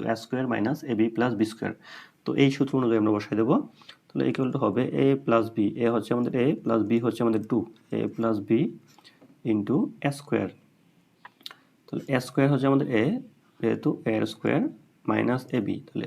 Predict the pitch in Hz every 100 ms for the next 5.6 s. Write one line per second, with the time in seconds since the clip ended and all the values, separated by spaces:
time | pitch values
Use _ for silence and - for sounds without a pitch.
0 | - 113 110 110 113 104 123 - - -
1 | 110 123 - - _ _ _ _ _ _
2 | - 117 131 113 117 - 110 113 113 113
3 | 151 135 117 - 131 131 143 196 - 117
4 | 117 110 107 - - 110 110 214 - -
5 | - - - 165 156